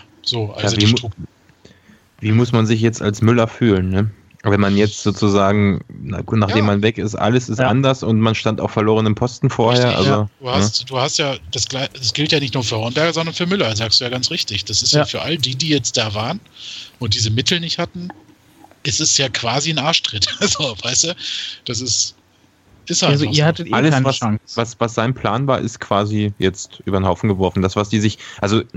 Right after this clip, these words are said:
Speaker 2: es hat nicht funktioniert, kann man ja auch so sagen, aber zumindest das, was im, im Sommer überlegt worden ist, was so, ja, so ruhig und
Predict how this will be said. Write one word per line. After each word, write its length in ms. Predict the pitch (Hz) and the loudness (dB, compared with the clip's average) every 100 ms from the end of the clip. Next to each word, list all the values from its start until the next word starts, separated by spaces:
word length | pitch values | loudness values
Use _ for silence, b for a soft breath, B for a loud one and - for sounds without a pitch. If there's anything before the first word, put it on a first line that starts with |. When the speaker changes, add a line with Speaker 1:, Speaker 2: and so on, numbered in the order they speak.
| - | -6
Speaker 2:
es 200 | 117 110 | -4 0
hat 140 | 127 | 2
nicht 120 | 123 110 | 2 2
funktioniert, 560 | 127 113 107 127 170 | 2 2 4 4 2
kann 140 | - 104 | 0 0
man 100 | 104 | 2
ja 100 | 80 | 2
auch 140 | 123 | 0
so 140 | 127 | 0
sagen, 260 | 123 123 123 | 0 2 2
aber 240 | 107 110 B B B | 2 0 B B B
zumindest 420 | 110 110 120 120 | 2 4 4 2
das, 160 | 113 | 0
was 140 | 113 101 | 0 -2
im, 160 | 107 101 | 0 -2
im 180 | - 101 | 0 0
Sommer 220 | 98 113 | 2 2
überlegt 420 | 123 110 113 135 139 | 4 4 2 0 2
worden 180 | 135 120 | 2 2
ist, 260 | 139 - | 0 0
was 240 | 101 107 - | -2 -2 -2
so, 280 | 104 104 B B B B B B B - - - - | 2 2 B B B B B B B -20 -20 -20 -2
ja, 280 | 127 131 | 2 4
so 300 | 113 123 113 - | 4 4 4 0
ruhig 520 | 117 151 196 - - | 2 4 4 0 -4
und 440 | 127 127 120 - | 0 2 0 -8